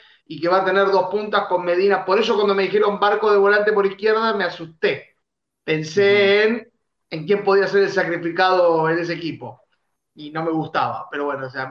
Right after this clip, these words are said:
Speaker 1: me tranquilizan de que no va a ser, de no va a ser Medina. Está muy bien.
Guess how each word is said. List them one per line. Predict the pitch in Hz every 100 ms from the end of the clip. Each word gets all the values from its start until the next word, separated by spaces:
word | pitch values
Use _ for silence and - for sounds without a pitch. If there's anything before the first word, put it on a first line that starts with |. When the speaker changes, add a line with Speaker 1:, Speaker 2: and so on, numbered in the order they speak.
| 143
Speaker 1:
me | 156
tranquilizan | 151 160 156 165 190 196 190
de | 175 165
que | 165
no | 175
va | 170
a | 160
ser, | 170 160 147 131 - _ _ _
de | 147
no | 156
va |
a | 156
ser | 165
Medina. | 180 190 220 262 294 - - _ _ _ _
Está | 123 - 160
muy | 147 127
bien. | -